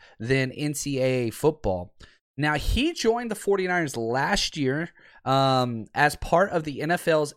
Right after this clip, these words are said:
International Player Pathway Program, which I am a huge fan of because the forty-niners got a roster exemption last year to keep him around, basically. Basically, an extra practice squad player. Um,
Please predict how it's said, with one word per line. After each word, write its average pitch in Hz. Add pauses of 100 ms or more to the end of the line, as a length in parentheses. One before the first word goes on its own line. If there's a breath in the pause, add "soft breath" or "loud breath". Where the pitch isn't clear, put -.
International 160
Player 131
Pathway 117
Program, 95
which 104
I 143
am 120
a 104
huge 202
fan 120
of 90 (400 soft breath)
because 160 (800 soft breath)
the 151
forty-niners 220
got 185
a 160
roster 185
exemption 143
last 170
year 104
to 147
keep 190
him 180
around, 170
basically. 107
Basically, 170
an 147
extra 160
practice 151
squad 143
player. 139 (340 loud breath)
Um, 113